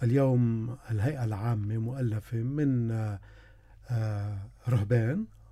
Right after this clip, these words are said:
آه، أنطونيين وعلمانيين، واللجنة الإدارية كمان، آه، آه، في رهبان وفي علمانيين.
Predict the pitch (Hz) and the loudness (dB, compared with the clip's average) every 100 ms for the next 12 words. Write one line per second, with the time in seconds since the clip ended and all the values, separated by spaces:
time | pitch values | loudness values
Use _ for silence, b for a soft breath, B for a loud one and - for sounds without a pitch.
0 | - - b b b - - 123 107 101 | -20 -20 b b b -20 -10 -4 -4 -4
1 | 139 127 110 - 113 107 104 104 131 160 | -8 -4 -4 -2 0 0 2 0 -2 -6
2 | 156 147 165 160 151 127 131 123 120 113 | -8 -4 -2 0 0 -2 0 4 6 4
3 | 98 90 92 95 120 - b b b - | 2 -2 -6 -6 -10 -14 b b b -4
4 | 151 185 175 156 143 139 127 123 127 131 | -2 0 0 0 0 0 0 2 2 0
5 | - 113 110 117 143 147 131 127 127 131 | -2 -2 0 0 -2 -4 -4 -4 -4 -8
6 | 123 b b b 117 107 107 139 123 110 | -12 b b b -4 -4 -2 2 4 4
7 | 127 101 113 117 123 139 147 127 117 - | 2 2 2 4 4 0 -4 -2 -2 2
8 | 117 107 113 107 101 98 90 95 98 127 | 0 2 2 2 2 -2 -2 -4 -2 -6